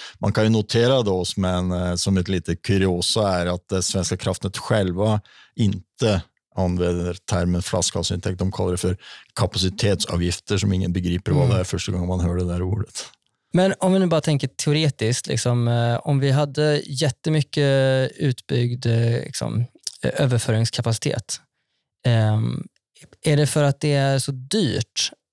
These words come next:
Speaker 2: eh, att föra över elektricitet runt om i landet? Det är därför som, som, liksom, priserna då skulle... Eller, eller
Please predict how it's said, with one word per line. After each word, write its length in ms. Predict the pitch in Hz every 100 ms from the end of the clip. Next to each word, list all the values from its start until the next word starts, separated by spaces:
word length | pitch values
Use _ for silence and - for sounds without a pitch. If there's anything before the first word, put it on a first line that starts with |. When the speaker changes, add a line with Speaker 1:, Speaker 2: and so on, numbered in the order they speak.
| -
Speaker 2:
eh, 240 | 131 123 123
att 220 | - 123 -
föra 720 | - 139 127 117 117 117 - - _ -
över 320 | 120 113 117
elektricitet 640 | 113 117 - 117 - 110 120
runt 180 | 117
om 100 | 113
i 40 | 117
landet? 240 | 107 113 -
Det 80 |
är 40 | 131
därför 440 | 123 156 151 -
som, 500 | 135 143 139 135 135
som, 280 | 139 127 120
liksom, 400 | - - - 110
priserna 360 | 107 117 - 123
då 140 | 113
skulle... 380 | 113 - 117 113 - _ _ _ _ _ - -
Eller, 200 | - 147 -
eller 480 | 160 151 147 147